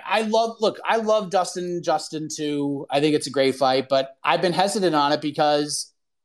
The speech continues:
we had this Dariush Oliveira fight on the table, and I've, I've been saying since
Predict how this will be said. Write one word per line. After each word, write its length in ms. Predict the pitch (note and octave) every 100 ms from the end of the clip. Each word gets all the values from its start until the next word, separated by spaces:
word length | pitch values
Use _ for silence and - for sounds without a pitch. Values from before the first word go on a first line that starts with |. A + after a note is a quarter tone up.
| _
we 160 | - D3+
had 220 | D#3 D#3
this 260 | D#3 D#3 -
Dariush 460 | D3+ D3 D3+ D3
Oliveira 460 | D#3 C#3+ C#3 F#3 G3
fight 420 | F3+ D3 D3+ F3+ _ _ _ _ _ _ _ _ _ _ _ _ _ _ _ _
on 160 | D3+ D#3
the 80 | C#3+
table, 560 | D3 C3 C3+ D3+ F#3
and 500 | C#3 C#3+ D3 D3 D3 C#3+ - -
I've, 400 | B2+ D#3+ F3 - _
I've 180 | C#3+ F#3+
been 140 | C#4
saying 320 | - B3+ B3+ A#3
since 480 | B3 A#3 - -